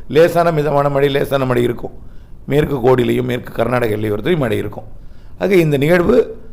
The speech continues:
நாளை மா-, காலையிலிருந்து இன்னும் கொஞ்சம் சென்னை மழை போடும். சென்னை மட்டும் இல்ல, செங்கல்பட்டு, விழுப்புரம்லாம் கூடும். உள்ளே ராணிப்பேட்டைக்கு இருக்கும்,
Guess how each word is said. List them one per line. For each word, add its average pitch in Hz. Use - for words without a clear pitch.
நாளை 165
மா-, 135
காலையிலிருந்து 165
இன்னும் 165
கொஞ்சம் 143
சென்னை 143
மழை 139
போடும். 151
சென்னை 143
மட்டும் 151
இல்ல, 139
செங்கல்பட்டு, 135
விழுப்புரம்லாம் 139
கூடும். 139
உள்ளே 156
ராணிப்பேட்டைக்கு 151
இருக்கும், 156